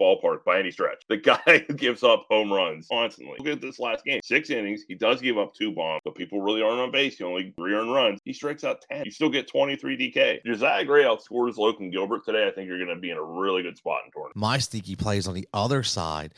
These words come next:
Speaker 2: and that's James Kaprielian. Now, again, I, I, this is all based on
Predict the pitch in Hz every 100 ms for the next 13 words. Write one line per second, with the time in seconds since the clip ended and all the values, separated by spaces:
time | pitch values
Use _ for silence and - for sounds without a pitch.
0 | - - 107 98 104 120 - 104 - 92
1 | 117 135 131 76 87 85 - - - -
2 | 123 156 170 131 - - 104 62 127 135
3 | - 131 139 - 110 - 120 139 147 123
4 | 123 120 - 107 101 95